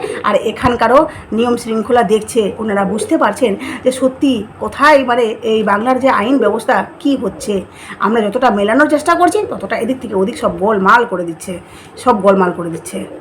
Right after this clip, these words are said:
এমনকি, আহ, শিয়ালদা, শিয়ালদাতে, আ, শিয়ালদা আদালতে সন্দীপ ঘোষ, অভিজিৎ মণ্ডল কাস্টাডি, হুম, শেষ হয়ে গেছে, যার জন্য আবারও কাস্টাডি পেতে, আহ, মানে, সিবিআই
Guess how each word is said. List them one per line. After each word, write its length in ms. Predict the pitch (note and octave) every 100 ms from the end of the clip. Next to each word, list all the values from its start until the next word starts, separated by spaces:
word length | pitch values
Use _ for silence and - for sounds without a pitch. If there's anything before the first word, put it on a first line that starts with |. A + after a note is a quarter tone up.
| - -
এমনকি, 380 | G#3+ C4+ C4+ C4 - A#3+ -
আহ, 420 | A3+ A3 G#3 G3+
শিয়ালদা, 720 | - D4+ D4+ D#4+ E4+ F4 - - - -
শিয়ালদাতে, 420 | C4+ D4+ D4+ C#4+
আ, 140 | A3+
শিয়ালদা 340 | G#3 C4+ C#4 C4
আদালতে 440 | B3+ C#4+ C4+ A3+ - -
সন্দীপ 420 | - B3+ C#4 E4+
ঘোষ, 320 | C4+ D#4 D#4 -
অভিজিৎ 420 | G#3+ B3+ B3+ B3
মণ্ডল 500 | A3 C4 D#4 C#4+ F#3+ - - -
কাস্টাডি, 680 | A#3+ A#3 - C#4+ D4 D#4+ F4 - D4+
হুম, 240 | G4+ D#4+ B3+ - -
শেষ 280 | - F4 A4+
হয়ে 160 | D4 B3+
গেছে, 240 | A#3+ B3
যার 160 | A3 G#3+
জন্য 160 | A#3+
আবারও 400 | A#3 G#3 A3+ D4+
কাস্টাডি 460 | C#4+ A3 - A3+ A3+
পেতে, 420 | G#3+ G3 A3+ B3 B3+ - -
আহ, 720 | A3+ A3 G#3 G3+ G3 G3 F3+ E3+ - G3+
মানে, 320 | G3+ G3+ F#3+ E3+ - -
সিবিআই 560 | - A#3 A#3 A#3 A3